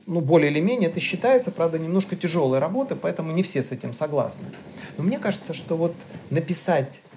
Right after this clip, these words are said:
законодательство, написать закон, написать хороший нормативно-правовой акт — это, конечно, очень сложно, очень трудно, очень почетно и, ну, это верх карьеры. Уметь писать.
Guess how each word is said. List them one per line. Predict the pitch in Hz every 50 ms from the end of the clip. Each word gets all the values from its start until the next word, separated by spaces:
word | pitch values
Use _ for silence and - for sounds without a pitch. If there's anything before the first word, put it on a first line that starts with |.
| - - -
законодательство, | 190 120 127 135 - 151 156 165 185 247 277 277 - 135 131 - - -
написать | 127 143 - - - 143 131
закон, | 127 160 160 - - 170 139 117 104 101 -
написать | 120 135 139 - - - 180 165 170 -
хороший | - - 156 165 170 180 165 - - - 123 110 98 - - - - - - _ _ _
нормативно-правовой | - 135 139 139 156 147 - 160 156 147 135 151 147 143 151 185 220
акт — | 220 226 - - _ _
это, | - 143 139
конечно, | - - 156 160 156 139 - - 147 143 135 135 - -
очень | 160 143 139 - 131 123
сложно, | - - 180 208 262 240 165 135 117 101 98 - - _ _ _ _ _ _ _
очень | - 143 139 - 135 131
трудно, | 127 - 175 220 247 208 160 127 107 98 - - - _ _ - - _
очень | _ 151 160 - - 151 139
почетно | - 147 135 139 - - 233 247 247 240 185 127 104 101 - - - _ _ _
и, | 147 143 147 151 147 147 143 143 143 143 139 - - _ _ _ _ _ _ _ _ - - 139 165
ну, | - 185
это | 202 190 175 156
верх | 139 139 143 151 123 107 - -
карьеры. | - 120 107 120 117 107 113 107 92 92 95 - - - _ _ _ _ _ -
Уметь | 214 127 135 165 180 180 -
писать. | - 143 - - - 101 98